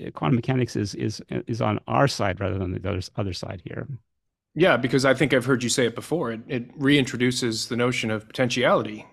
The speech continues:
Speaker 2: back
Speaker 1: Yeah.
Speaker 2: into the world.
Speaker 1: That's right. And
Speaker 2: Yeah.
Speaker 1: so, so you can always ask, "Well, what's actualizing this particular potentiality?" And there's, there's always gonna be some answer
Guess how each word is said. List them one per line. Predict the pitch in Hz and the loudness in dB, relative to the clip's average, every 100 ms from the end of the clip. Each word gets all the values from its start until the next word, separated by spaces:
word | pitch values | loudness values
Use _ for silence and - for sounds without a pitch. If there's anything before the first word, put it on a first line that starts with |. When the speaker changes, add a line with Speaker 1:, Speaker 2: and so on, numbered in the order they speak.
| _ _ _ | _ _ _
Speaker 2:
back | 123 117 | -4 0
Speaker 1:
Yeah. | 117 | 0
Speaker 2:
into | 110 110 127 113 107 110 _ _ _ - | 0 0 0 0 -2 -10 _ _ _ -4
the | 120 | 0
world. | 117 107 101 - - _ _ _ - | 2 0 -6 -16 -20 _ _ _ -14
Speaker 1:
That's | - | -6
right. | 92 - _ _ _ _ - | -6 -6 _ _ _ _ -8
And | 120 | -4
Speaker 2:
Yeah. | |
Speaker 1:
so, | 110 107 104 101 101 | 0 2 2 2 -2
so | 113 - | -6 -4
you | 107 | -2
can | 113 | 0
always | 117 110 110 | 2 2 2
ask, | 107 104 | 2 0
"Well, | 110 | 0
what's | 113 131 - | 0 0 0
actualizing | 117 - 117 107 101 107 | -2 -2 -2 -2 0 0
this | 107 | -2
particular | - 113 101 101 | -6 -6 -6 -8
potentiality?" | - 95 - 104 107 101 90 | -8 -10 -8 -8 -6 -6 -6
And | 101 120 | -6 -8
there's, | - - | -10 -8
there's | 107 | -4
always | 107 104 104 | -2 -2 -2
gonna | 98 | -6
be | |
some | 101 95 | -6 -6
answer | 98 113 - - | -6 -6 -8 -14